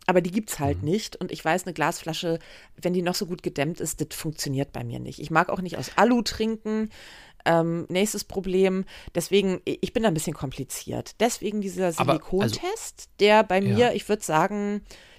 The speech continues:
Speaker 1: drei von fünf Sternen bekommt.
Speaker 2: Na gut. Und preislich, wo bist du ungefähr bei der Flasche?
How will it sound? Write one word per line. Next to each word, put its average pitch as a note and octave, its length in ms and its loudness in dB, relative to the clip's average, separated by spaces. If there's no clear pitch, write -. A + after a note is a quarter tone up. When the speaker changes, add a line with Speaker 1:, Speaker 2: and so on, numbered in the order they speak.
Speaker 1:
drei D#3 200 4
von F3+ 180 -2
fünf F3+ 240 -6
Sternen A#2+ 480 -4
bekommt. - 580 -12
Speaker 2:
Na B2 140 0
gut. A2 280 -8
Und C#3 200 -2
preislich, F#3 560 0
wo F3 80 2
bist F#3+ 240 -2
du G3 100 0
ungefähr F#3+ 320 -2
bei E3+ 80 -4
der E3+ 100 0
Flasche? F3 300 -8